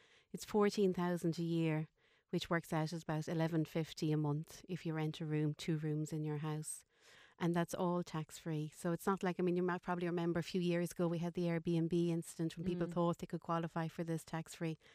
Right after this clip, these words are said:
Speaker 1: But Airbnb income is taxable, whereas this isn't. But there are, um, you have to follow certain guidelines. I mean,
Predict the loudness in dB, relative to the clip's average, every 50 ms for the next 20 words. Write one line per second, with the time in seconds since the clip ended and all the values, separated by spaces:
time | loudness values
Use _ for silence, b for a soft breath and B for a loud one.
0 | b b b b -4 0 2 2 2 2 2 2 2 2 2 2 2 0 0 0
1 | 2 2 2 0 0 0 -2 -2 -2 -6 -10 -8 -6 -4 -2 -2 -2 -2 -2 -2
2 | 0 0 0 0 0 -2 -2 0 0 0 0 0 -2 -8 b b b b b b
3 | b b b -6 -4 0 2 4 6 6 8 8 8 8 8 6 6 4 4 4
4 | 6 6 6 6 6 4 4 2 2 2 2 2 2 0 -2 -2 0 2 2 2
5 | 2 0 0 -2 -2 0 -2 -2 0 0 0 0 2 2 2 2 2 0 0 0
6 | 0 2 2 2 2 2